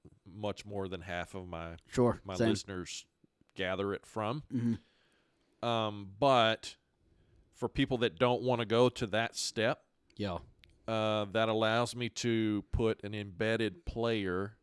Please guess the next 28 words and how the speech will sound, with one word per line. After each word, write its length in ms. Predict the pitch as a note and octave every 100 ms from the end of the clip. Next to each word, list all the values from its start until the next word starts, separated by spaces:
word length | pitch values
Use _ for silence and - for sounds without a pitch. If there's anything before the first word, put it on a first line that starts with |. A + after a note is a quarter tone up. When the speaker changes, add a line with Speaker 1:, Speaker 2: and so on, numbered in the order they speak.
| _
Speaker 1:
or 200 | G2+ G2
a 60 | F#2
link 320 | G#2+ A#2 -
to 140 | - G2
an 100 | F#2+
embedded 460 | F2+ F#2 F2 D#2+
player 440 | - E2+ D#2 E2 - _ _ _ _ _ _ _ _ _ _ _ _ _ -
to 100 | A2+
be 120 | B2
able 140 | A2+
to 60 | G#2+
click 380 | - C3+ B2+ -
and 140 | A2
listen 480 | A2+ C3 - A#2+ G#2+
without 420 | A2 A#2+ B2 B2
having 280 | B2 A#2 A2+
to 60 | G#2+
sign 380 | - A#2 A2 A#2
up 220 | A#2 -
for 340 | G#2 F#2+ F#2
Spotify, 760 | E2 - G2 F2+ - F2+ E2 F2
without 380 | F2 G#2 G#2 G#2
Speaker 2:
So 160 | A2 C3+
Speaker 1:
having 120 | G2+
to 60 | G2
Speaker 2:
I 140 | D3+
don't 300 | D#3 C3 B2+
need 580 | B2+ C#3+ C#3+ B2+ G2+